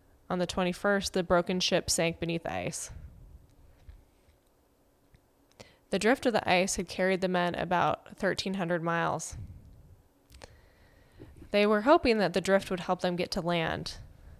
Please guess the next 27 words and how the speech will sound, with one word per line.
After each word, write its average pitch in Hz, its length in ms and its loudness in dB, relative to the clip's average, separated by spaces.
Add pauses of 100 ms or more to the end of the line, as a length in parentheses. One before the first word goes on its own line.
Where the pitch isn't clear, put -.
(600)
They 196 120 2
used 233 320 2
timbers 233 460 2
that 196 120 2
had 180 140 4
been 170 140 0
salvaged 175 380 2
from 165 200 -2
the 170 60 -2
ship - 420 2 (400)
for 190 160 0
an 175 80 2
ocean 175 340 0
camp. - 460 -2 (880)
They 190 140 2
also 214 280 4
had 247 160 2
converted 175 560 2
part 185 180 2
of 175 60 4
the 170 80 4
ship's - 280 -2
boiler 185 440 4
room 151 260 2
into 156 280 -2
a 156 80 -2
stove, 175 760 4